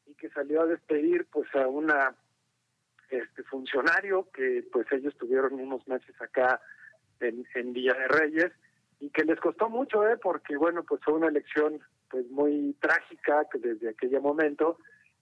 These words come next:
Y, bueno, pues, otra vez una reflexión importante para los que quedamos en este mundo.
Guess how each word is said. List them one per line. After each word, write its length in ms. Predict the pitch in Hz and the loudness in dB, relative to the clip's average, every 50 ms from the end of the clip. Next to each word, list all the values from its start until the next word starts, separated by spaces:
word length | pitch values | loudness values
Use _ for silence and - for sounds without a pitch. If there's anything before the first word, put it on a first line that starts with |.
| _ _ | _ _
Y, 80 | - 156 | 0 2
bueno, 280 | 160 180 202 220 214 | 4 4 4 2 2
pues, 200 | - 185 160 - | 0 0 0 2
otra 240 | 170 180 - 196 190 | 2 0 2 4 4
vez 260 | 180 180 185 190 185 190 190 | 4 4 4 2 2 0 -2
una 180 | 180 185 185 180 | -2 0 0 2
reflexión 720 | 170 147 - - 139 127 - - 160 156 165 170 165 165 - _ | 0 0 -2 -4 -6 -6 -4 0 0 0 2 0 -2 -4 -8 _
importante 800 | 143 139 139 123 - 131 131 - - 147 156 160 156 - 156 156 | -10 -10 -8 -4 -2 -2 -2 0 2 2 2 2 0 -2 -2 0
para 260 | - 143 131 131 127 | 0 2 2 2 2
los 180 | 123 131 127 - | 0 -2 -4 -2
que 120 | - 139 131 | -2 -2 0
quedamos 480 | - 131 131 135 143 147 147 143 - | 2 2 2 2 2 2 -2 -4 -4
en 160 | 131 127 131 | -4 -4 -2
este 280 | 143 139 - - 147 147 | -2 -2 -2 -2 -2 0
mundo. 480 | 156 165 170 165 156 147 160 175 175 | 0 2 2 2 2 2 0 0 0